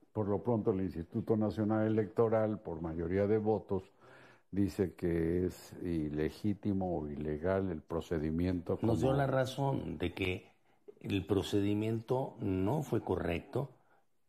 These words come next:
Speaker 2: la asamblea que se llevó a cabo, en la cual posteriormente se reeligió casi para la eternidad Alejandro Moreno, y que nosotros, los expresidentes del partido, casi en su totalidad, impugnamos
Speaker 1: Sí.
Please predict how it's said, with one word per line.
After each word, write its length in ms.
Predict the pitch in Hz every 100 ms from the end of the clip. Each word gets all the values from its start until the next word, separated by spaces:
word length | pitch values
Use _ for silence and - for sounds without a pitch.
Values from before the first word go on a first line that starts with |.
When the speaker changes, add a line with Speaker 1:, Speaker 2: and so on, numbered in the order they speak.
| _ _ -
Speaker 2:
la 240 | 101 85
asamblea 640 | 82 87 85 87 101 101 -
que 80 | 95
se 120 | 95
llevó 180 | 92 98
a 80 |
cabo, 360 | 104 117 120 - -
en 200 | 95 87
la 160 | 87
cual 360 | - 101 117 -
posteriormente 1080 | 92 85 - 92 95 98 95 98 101 101 - - - -
se 260 | - 113 92
reeligió 960 | 90 101 156 160 104 - 98 95 90 - _ _ _ -
casi 300 | 104 90 95
para 220 | - 87
la 120 | 90 90
eternidad 840 | 85 98 98 110 110 120 117 117 - _ _ _ -
Alejandro 600 | 98 85 - 87 87 107
Moreno, 540 | 120 117 98 131 135 - - _ -
y 140 | 107
que 280 | - 95 90
nosotros, 720 | 85 82 - - 135 123 117 90
los 220 | 87 -
expresidentes 720 | 90 - 87 - 95 98 98
del 160 | 92 85
partido, 460 | - 87 131 127 -
casi 260 | 92 -
en 100 | 90
su 160 | 80 87
totalidad, 600 | 98 - 95 107 110 120
impugnamos 960 | 110 87 85 82 82 98 131 101 82
Speaker 1:
Sí. 180 | 87 90